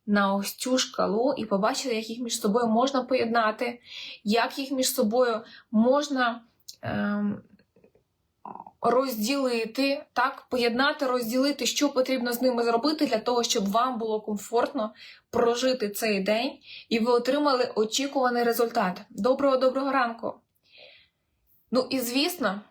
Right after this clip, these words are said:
я не можу не сказати про те, що шостого січня в нас запускається черговий дев'яносто четвертий потік тайм-менеджмент квесту Turbo двадцять один.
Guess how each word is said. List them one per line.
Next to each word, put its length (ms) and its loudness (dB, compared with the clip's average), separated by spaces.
я 200 4
не 140 2
можу 380 2
не 100 0
сказати 540 0
про 200 -4
те, 200 0
що 220 -4
шостого 580 0
січня 600 -4
в 480 0
нас 300 0
запускається 800 -4
черговий 920 0
дев'яносто 960 0
четвертий 680 -2
потік 680 -6
тайм-менеджмент 580 0
квесту 420 -2
Turbo 380 0
двадцять 400 -2
один. 320 0